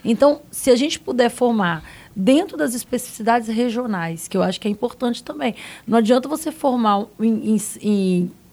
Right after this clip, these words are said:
Cachoeiro o mesmo curso que tá sendo feito lá, por exemplo,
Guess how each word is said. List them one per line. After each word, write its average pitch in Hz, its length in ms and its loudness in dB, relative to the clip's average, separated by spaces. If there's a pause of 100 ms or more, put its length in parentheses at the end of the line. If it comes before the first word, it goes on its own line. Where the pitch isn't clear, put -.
(200)
Cachoeiro 220 920 2 (400)
o 233 120 6
mesmo 247 420 4
curso 247 640 -2
que 262 120 -8
tá 247 160 -2
sendo 220 540 -4 (200)
feito 233 400 2
lá, 247 200 2
por 240 180 2
exemplo, 226 540 2